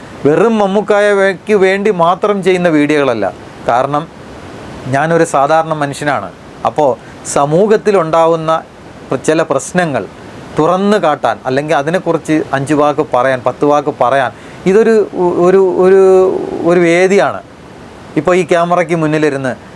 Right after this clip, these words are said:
ഞാൻ, ആ, പത്ത് വാക്ക് പറയുന്നു. ഒരു, അത് അനീതിയാവട്ടെ, അക്രമമാവട്ടെ, നല്ലതാവട്ടെ, ചീത്തയാവട്ടെ, അത് എനിക്ക് എൻ്റെ ഉള്ളിലെ കാര്യങ്ങൾ പറയുക എന്നുള്ളതാണ്. അതിന് ചില ആൾക്കാർ ചോദിക്കുന്നത് "എത്ര കിട്ടി?", "വെളുപ്പിക്കാൻ വന്നു", ഇങ്ങനെയൊക്കെ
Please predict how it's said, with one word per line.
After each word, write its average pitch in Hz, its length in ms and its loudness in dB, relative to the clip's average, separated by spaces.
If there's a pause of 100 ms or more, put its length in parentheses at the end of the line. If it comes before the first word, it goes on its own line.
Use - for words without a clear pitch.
(140)
ഞാൻ, 156 120 0 (100)
ആ, 135 120 2 (240)
പത്ത് 131 180 -2
വാക്ക് 147 420 2
പറയുന്നു. 131 360 0
ഒരു, 160 120 4 (340)
അത് 147 180 2
അനീതിയാവട്ടെ, 180 960 0 (160)
അക്രമമാവട്ടെ, 151 800 0 (240)
നല്ലതാവട്ടെ, 160 720 2
ചീത്തയാവട്ടെ, 131 580 0 (440)
അത് 156 140 4 (160)
എനിക്ക് 202 280 -2 (160)
എൻ്റെ 208 200 2
ഉള്ളിലെ 208 440 2 (340)
കാര്യങ്ങൾ 165 500 0 (160)
പറയുക 190 400 2
എന്നുള്ളതാണ്. 135 500 0 (420)
അതിന് 151 200 -2 (100)
ചില 147 120 2 (220)
ആൾക്കാർ 165 320 0
ചോദിക്കുന്നത് 151 640 0
"എത്ര 151 300 0
കിട്ടി?", 131 360 -2 (260)
"വെളുപ്പിക്കാൻ 143 600 0
വന്നു", 131 260 -4 (220)
ഇങ്ങനെയൊക്കെ 160 480 2